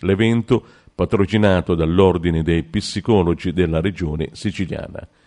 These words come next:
Il servizio completo e le interviste effettuate dalla nostra emittente con la corrispondente locale Giovanna Cannizzaro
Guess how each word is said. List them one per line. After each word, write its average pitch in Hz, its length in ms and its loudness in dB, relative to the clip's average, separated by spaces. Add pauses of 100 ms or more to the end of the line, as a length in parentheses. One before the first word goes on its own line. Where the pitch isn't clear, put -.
(300)
Il - 120 -6
servizio 131 420 2
completo 101 720 2
e 80 60 2
le 85 80 2
interviste 92 580 0
effettuate 90 680 2
dalla 78 200 -4
nostra 92 280 0
emittente 85 680 0 (300)
con 82 200 0
la 80 140 0
corrispondente 95 760 2
locale 78 460 -2
Giovanna 80 340 -4
Cannizzaro 82 680 -4